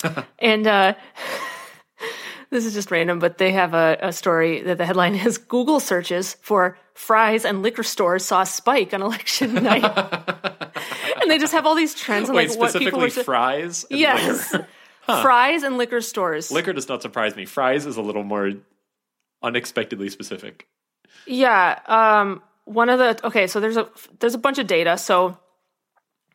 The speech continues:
Speaker 2: the top near me food searches were these: pizza near me, Chinese food near me, liquor <laughs> stores near me, sushi near me, and Mexican food near me, like, all spiked.
Speaker 1: Okay.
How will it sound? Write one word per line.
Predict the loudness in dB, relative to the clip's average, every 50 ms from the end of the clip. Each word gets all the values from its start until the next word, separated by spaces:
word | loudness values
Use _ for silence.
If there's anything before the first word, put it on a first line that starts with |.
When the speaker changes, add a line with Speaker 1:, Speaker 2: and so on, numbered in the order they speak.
| _ _ -10 -10 _ _
Speaker 2:
the | 0 0
top | 2 2 2 2 2 2
near | 0 -2 -2 0 2 4 4 4 4
me | 2 0 0 0 -2
food | -2 -2 0 0 0 0
searches | 0 0 -2 -2 0 0 0 0 0 0 -4 -6 -10 0
were | 2 2 2
these: | 2 2 -4 -2 -2 -2 -2 -4 -6 -8 _ _ _ _ _ _
pizza | -2 0 0 0 2 0 0
near | 2 4 2 2 2
me, | 2 0 0 -2
Chinese | -2 -2 -2 0 0 0 -2 -2
food | -4 -4 -2
near | -2 -2 -2 -2
me, | -2 -2 -4 -4 -8 -10
liquor | -8 -2 0 0 2 2 0
<laughs> | 0 0 -2
stores | 2 4 4 2 2 2
near | 2 2 2 2
me, | 2 0 2 2 0 -2 -2 _ _ _ -20 _ _
sushi | -12 -4 -2 -2 0 2 2 2 4
near | 4 4 4
me, | 4 4 4 4
and | 4 4
Mexican | 2 0 0 -2 -4 -6 -4
food | -2 -2 -2 0
near | 0 -2 -2 -2
me, | -4 -8 -10 -10 -14 _ _ _
like, | -4 -4 -2 0
all | -2 -2
spiked. | -2 -2 -4 -6 -6 -6 -10 -14 -20 _ _ _ _
Speaker 1:
Okay. | -6 -4 -2 -4 -4